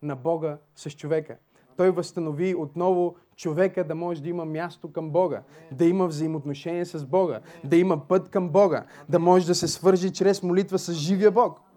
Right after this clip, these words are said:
Но същевременно кръста не е само вертикала. Кръста има хоризонтала,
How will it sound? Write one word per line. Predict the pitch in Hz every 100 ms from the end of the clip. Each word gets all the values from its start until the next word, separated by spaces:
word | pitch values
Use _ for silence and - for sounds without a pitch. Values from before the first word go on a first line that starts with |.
| _ _ _ _ - _ -
Но | 180
същевременно | 180 175 180 160 220 233 220 190
кръста | - 226 - 202
не | 208
е | 214
само | 214 208 190
вертикала. | 175 156 151 185 123 - _ _ _
Кръста | 190 208 -
има | 202 202
хоризонтала, | - 160 147 143 143 170 175 -